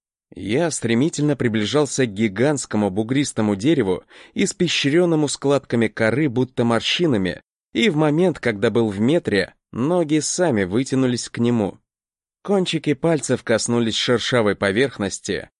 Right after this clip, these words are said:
мышцы и связки крупных лап напряглись, когти шкрябнули дерево.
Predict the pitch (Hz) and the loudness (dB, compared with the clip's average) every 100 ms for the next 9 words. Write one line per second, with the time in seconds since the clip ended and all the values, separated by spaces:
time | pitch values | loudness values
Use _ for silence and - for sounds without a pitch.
0 | _ - 143 190 170 - - 156 131 - | _ -6 0 0 0 -4 0 2 2 0
1 | 160 151 - 139 - 139 - 107 - 117 | 0 0 -2 -4 0 -2 0 -2 -2 -2
2 | 151 - 107 107 117 101 113 156 117 - | 0 0 -2 0 -2 0 0 0 -2 -6
3 | - _ - 160 - - 104 90 - 135 | -14 _ 0 0 0 -4 -4 -4 -6 -2
4 | 160 143 156 151 147 147 110 90 82 | 0 0 0 0 2 2 2 0 -4